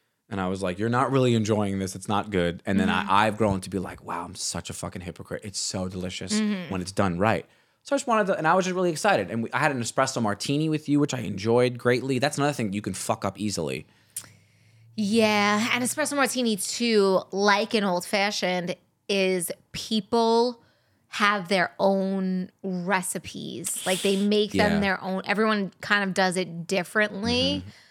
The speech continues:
Speaker 2: So you could go one pla-, you could get it at one place and love it, and then the next place it tastes, like, totally different,
Speaker 1: Yeah, that
Speaker 2: which is
Speaker 1: sucks.
Speaker 2: Yeah.
Speaker 1: With old fashions, I'll tell you,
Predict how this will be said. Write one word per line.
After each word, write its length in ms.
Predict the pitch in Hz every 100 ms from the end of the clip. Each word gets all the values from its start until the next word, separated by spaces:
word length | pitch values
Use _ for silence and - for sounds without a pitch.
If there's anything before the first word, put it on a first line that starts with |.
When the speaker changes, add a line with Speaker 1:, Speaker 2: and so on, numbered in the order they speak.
| _ -
Speaker 2:
So 880 | - 220 196 190 180 180 180 180 180 _ _ _ _ _ _ _ _
you 120 | 220 202
could 120 | 220
go 140 | 226
one 220 | 214 214 208
pla-, 160 | 220 -
you 100 | 202
could 160 | 208
get 120 | 202 202
it 40 |
at 140 | 190
one 160 | 185 190
place 260 | 190 185 185
and 160 | 185
love 200 | 185 175
it, 180 | 175 -
and 140 | 180 180
then 120 | 170
the 60 | 170
next 280 | 170 -
place 360 | - 170 170 -
it 80 | 156
tastes, 220 | 185 160
like, 160 | 165 165
totally 340 | - - -
different, 340 | - - - 113
Speaker 1:
Yeah, 160 | 110
that 200 | 104 196
Speaker 2:
which 80 | -
is 180 | - -
Speaker 1:
sucks. 540 | 120 104 - - - -
Speaker 2:
Yeah. 420 | 196 196 170 156
Speaker 1:
With 140 | 151 147
old 180 | 151 151
fashions, 480 | 143 185 - 110
I'll 80 | 107
tell 200 | - 151
you, 320 | 208 101 98